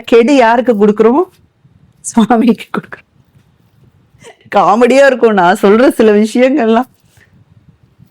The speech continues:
"மூணு மாசம்தான் டைம், வீடு முடிக்கணும்." "எனக்கு தெரியாது, நீ பாத்துக்கோ." Trust me, ஹண்ட்ரட் டேஸ்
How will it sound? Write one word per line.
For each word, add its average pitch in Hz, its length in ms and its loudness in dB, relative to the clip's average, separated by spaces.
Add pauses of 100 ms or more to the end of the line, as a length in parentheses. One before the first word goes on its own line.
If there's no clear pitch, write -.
(420)
"மூணு 185 340 2
மாசம்தான் 202 320 0
டைம், 180 220 -4 (880)
வீடு 208 340 2
முடிக்கணும்." 180 320 -2 (1400)
"எனக்கு 151 260 2
தெரியாது, 185 340 0 (560)
நீ 175 100 2
பாத்துக்கோ." 165 360 -2 (1300)
Trust 185 260 -2
me, 196 360 2 (920)
ஹண்ட்ரட் 185 600 0
டேஸ் 170 300 2